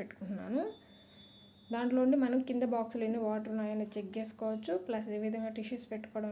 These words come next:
వల్ల హ్యాండ్ వాష్ చేసుకోవడం, టిష్యూస్తో తుడిచేసుకొని మనం ఏ స్నాక్స్ అయినా తినేసేయచ్చు. ఇది బాల్కనీలో కానీ, బయట గార్డెన్ ఏరియాలో కానీ, టీ పాయల మీద కానీ, డైనింగ్ టేబుల్ మీద కానీ ఎక్కడైనా పెట్టుకోవచ్చండి.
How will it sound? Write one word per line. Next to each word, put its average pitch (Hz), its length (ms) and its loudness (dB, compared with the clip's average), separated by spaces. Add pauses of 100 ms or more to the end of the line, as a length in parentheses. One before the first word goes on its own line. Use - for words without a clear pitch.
వల్ల 220 140 -4 (100)
హ్యాండ్ 226 200 -2
వాష్ 233 200 -6
చేసుకోవడం, 214 480 -6
టిష్యూస్తో 214 420 -8
తుడిచేసుకొని 226 640 -4 (560)
మనం 247 140 4 (100)
ఏ - 20 6 (120)
స్నాక్స్ 254 340 0
అయినా 262 240 0
తినేసేయచ్చు. 208 640 -4 (1040)
ఇది 220 200 0
బాల్కనీలో 233 680 0
కానీ, 240 240 0 (1200)
బయట 226 200 0 (100)
గార్డెన్ 220 380 -2
ఏరియాలో 214 380 0
కానీ, 226 280 -2
టీ 254 100 2 (100)
పాయల 220 260 -2
మీద 208 120 -2 (100)
కానీ, 240 200 -2 (140)
డైనింగ్ 202 280 -4
టేబుల్ 214 260 -4
మీద 208 180 -8
కానీ 214 160 -4
ఎక్కడైనా 254 440 0
పెట్టుకోవచ్చండి. 214 640 -4